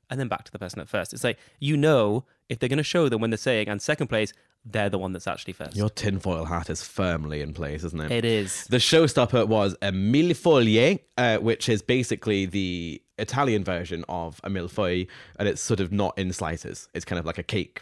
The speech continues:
Speaker 2: rather than sliced. And
Speaker 1: Yeah.
Speaker 2: that was the only difference I could sort of see.
Speaker 1: Yeah, I think so. At first, I thought it was Noel just butchering,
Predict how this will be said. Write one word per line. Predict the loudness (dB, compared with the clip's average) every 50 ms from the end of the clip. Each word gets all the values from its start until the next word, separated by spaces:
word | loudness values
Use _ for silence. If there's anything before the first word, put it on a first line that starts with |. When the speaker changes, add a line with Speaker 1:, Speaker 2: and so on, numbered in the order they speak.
| -6
Speaker 2:
rather | -4 -4 -4 -4 -4
than | -6 -8
sliced. | -8 -8 -8 -8 -10 -12 -16 -18 -20 -20 _ _ _ _ _ -6 -2
And | 0 0
Speaker 1:
Yeah. |
Speaker 2:
that | 0 0 0
was | 0 0
the | 0
only | 2 2
difference | 0 -2 -2 -4 -4 -2
I | -4 -2
could | -2 -4 -6
sort | -2 0 0 0 0 0 -4
of | -6
see. | -2 -2 0 0 0 -2 -4 -8 _ _ -6
Speaker 1:
Yeah, | -6 -4
I | -4 -4
think | -6 -8 -6
so. | -6 -4 -4
At | -4 -4 -4
first, | 0 2 4 4 4 4 2 0
I | -2 -2 -2
thought | 0 0 0 0 0 0
it | -2
was | -4 -4 -2
Noel | -2 -2 0 -2 -2
just | -4 -6 -6 -6 -8 -12 -12 -10
butchering, | -10 -10 -8 -8 -6 -6 -6 -6 -6 -10